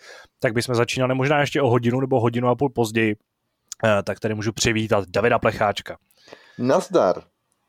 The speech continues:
Speaker 1: Dokážeš vysvětlit, proč, eh, jsme se sešli takhle kvůli tobě, nebo to nebudem rozebírat?
Speaker 2: Dokážu to vysvětlit docela jednoduše. Ostatně před natáčením si sám říkal, že máš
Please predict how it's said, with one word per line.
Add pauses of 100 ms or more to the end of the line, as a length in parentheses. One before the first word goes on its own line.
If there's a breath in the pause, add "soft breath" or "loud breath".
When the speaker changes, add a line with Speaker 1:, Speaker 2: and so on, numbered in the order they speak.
(380)
Speaker 1:
Dokážeš
vysvětlit,
proč,
eh,
jsme
se
sešli
takhle
kvůli
tobě, (100)
nebo
to
nebudem
rozebírat? (680 soft breath)
Speaker 2:
Dokážu
to
vysvětlit
docela
jednoduše. (320 soft breath)
Ostatně
před
natáčením
si
sám
říkal,
že
máš